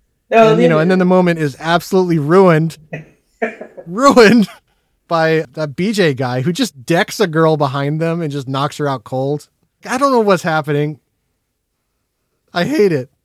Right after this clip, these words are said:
Speaker 1: You don't know what she said.
Speaker 2: So, like, yeah, you don't know what she said, right? <laughs>
Speaker 1: Yeah, yeah. Maybe she was really rude.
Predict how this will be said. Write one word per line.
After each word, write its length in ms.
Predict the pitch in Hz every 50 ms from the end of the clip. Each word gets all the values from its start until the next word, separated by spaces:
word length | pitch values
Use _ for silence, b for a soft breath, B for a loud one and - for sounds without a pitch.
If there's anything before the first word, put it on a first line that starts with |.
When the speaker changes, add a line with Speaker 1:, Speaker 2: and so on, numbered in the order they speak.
| _ _ _ _ _ _ _ _ _ _ _
Speaker 1:
You 120 | 156 185
don't 100 | 226 277
know 140 | 285 277 214
what 100 | 190 -
she 140 | - - 165
said. 360 | - 175 180 202 214 208 - _ _ _ _ _ _ _ _ _ _ _
Speaker 2:
So, 220 | _ - 202 196
like, 200 | 196 185 156 - - B B B _ _ _ _ _ _ _ _ _ _ _ _ _ _ _ _ _ _ _ -
yeah, 80 | 180
you 160 | 165 190 202
don't 140 | 196 202 202
know 80 | 202 190
what 120 | 180 156
she 120 | - 143 123
said, 260 | - - 107 107 110
right? 260 | 117 131 143 151 156 -
<laughs> 40 | - - - - - - - -
Speaker 1:
Yeah, 300 | 220 233 220 - - - - -
yeah. 360 | 139 139 170 180 147 143 - - - 143 - _ _ _ _ _ _ _ _ _ _ _ _ _ _ _ _ _ _ _ _ _ _ _
Maybe 220 | 135 127 127 151 156
she 160 | - 214 214
was 120 | 202 208 208
really 220 | 202 196 185 175
rude. 400 | 190 226 233 220 226 - -